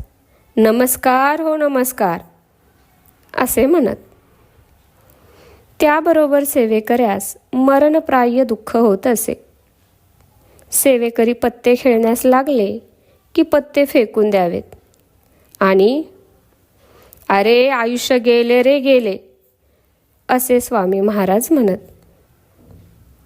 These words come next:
कोणी फुकट्या गोष्टी बोलू लागला म्हणजे सेवेकऱ्यास म्हणत, "काय रे, तुला काय करावयाचे आहे?"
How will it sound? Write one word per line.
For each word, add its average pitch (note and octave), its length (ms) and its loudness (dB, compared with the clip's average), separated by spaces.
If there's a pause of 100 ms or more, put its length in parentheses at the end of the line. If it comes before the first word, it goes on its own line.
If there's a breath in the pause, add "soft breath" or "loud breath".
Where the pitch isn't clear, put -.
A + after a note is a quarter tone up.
(440 soft breath)
कोणी F4+ 240 4
फुकट्या D4+ 440 -2
गोष्टी C#4+ 360 -2
बोलू B3+ 320 4
लागला A#3+ 380 2
म्हणजे A3+ 580 0 (520 soft breath)
सेवेकऱ्यास G3+ 800 0
म्हणत, A3 380 0 (1040 soft breath)
"काय A#3 300 0
रे, G#3+ 220 -4 (600)
तुला A3+ 200 2
काय A3 320 -2
करावयाचे C#4 760 0
आहे?" C4+ 340 -2